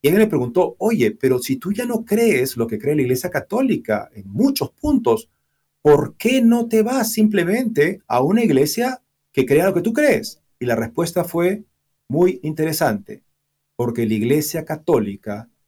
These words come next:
tiene las máquinas fotocopiadoras". O sea, dentro de la iglesia yo puedo difundir mi idea, fuera de la iglesia sería uno más y ahí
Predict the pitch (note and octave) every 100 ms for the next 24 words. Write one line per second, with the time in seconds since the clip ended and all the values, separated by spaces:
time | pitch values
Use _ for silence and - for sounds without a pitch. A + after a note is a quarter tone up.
0 | _ C3+ C#3 C#3 A#2+ A2 A2 B2 C#3 -
1 | C#3 C3 C3 - _ _ _ - C3+ B2+
2 | C3 A#2+ A#2+ A#2 A#2 G#2+ G2 F#2+ - -
3 | - _ _ _ _ - - C#3 C#3+ E3+
4 | - _ _ _ - C#3 F#3 F#3 G3 F#3
5 | F3+ F3 - - - - A2+ A#2+ C3+ C3
6 | A#2+ G#2+ G2+ G#2+ F#3+ G3 F#3 D#3 A2 -
7 | F3 G3 F#3 F3+ G3 F#3+ G3 G3+ _ _
8 | - - A#2 C3+ C#3+ C#3+ A#2+ B2 - _
9 | _ _ _ _ - A2 A2 A2 G#2+